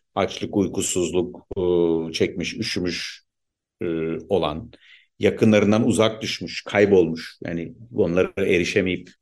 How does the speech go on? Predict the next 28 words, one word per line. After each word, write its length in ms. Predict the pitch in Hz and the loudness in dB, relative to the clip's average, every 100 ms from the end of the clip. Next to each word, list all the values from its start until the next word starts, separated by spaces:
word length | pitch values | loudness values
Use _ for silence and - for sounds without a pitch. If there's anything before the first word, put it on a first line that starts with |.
| _ _ _ _ - | _ _ _ _ -6
e, 200 | 87 82 | -4 -2
kendi 240 | 98 101 | 2 2
kendine 320 | 117 104 95 - | 4 2 2 0
kalmış 360 | 87 87 - | -2 -2 0
olan 380 | 85 87 107 120 _ _ _ | 0 0 -4 -10 _ _ _
çocuk, 360 | 139 135 135 | 0 0 2
yaşlı, 640 | 123 110 - 107 101 - - 101 | 2 2 2 2 2 -2 -10 -6
yetişkin, 680 | 98 - - - 92 85 - | -6 -6 -8 -4 -4 -4 0
yaşlılar 580 | 90 - 104 98 98 | 0 0 0 2 4
da 140 | 87 71 | 2 0
özel 340 | 90 90 85 | 0 0 -2
bir 80 | 85 | -4
risk 240 | 90 - | -6 -8
grubu 220 | 92 85 78 | -6 -6 -2
bu 80 | |
arada. 240 | 82 80 80 | -2 -2 -4
Ben 80 | 80 | -4
hani 200 | 82 82 | -6 -6
çocuklarla 580 | 98 - - 90 87 | -10 -10 -2 0 0
ilgiliyim 340 | 85 80 82 117 | -2 -4 -4 -2
ama 180 | 117 90 | 0 -2
onlar 420 | 87 85 80 - - - _ | -2 -2 -4 -10 -20 -20 _
yaşlılar 500 | 92 82 - 87 87 | -2 0 -2 0 2
var, 220 | 85 85 - | 4 2 2
özel 360 | 107 80 98 101 | 0 2 2 4
gereksinimli 600 | 98 95 - 98 92 90 | 4 2 -2 -6 -6 -6
çocuklar 500 | - 85 - 95 90 | -6 -6 -2 0 4
var, 320 | 90 90 | 4 2